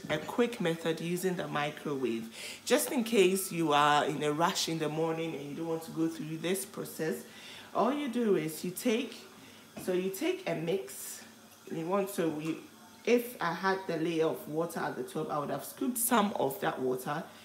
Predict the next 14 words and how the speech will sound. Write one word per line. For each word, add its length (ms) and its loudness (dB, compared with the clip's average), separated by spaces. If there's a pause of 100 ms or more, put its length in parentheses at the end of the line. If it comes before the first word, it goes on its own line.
(180)
in 220 0
my 200 2
bowl, 520 6 (500)
and 260 2
I 100 2
would 100 -4
have 160 -4
scooped 320 -2
some 300 4
of 140 0
the 220 4 (640)
thick, 320 6 (380)
um, 640 -4
dough 500 4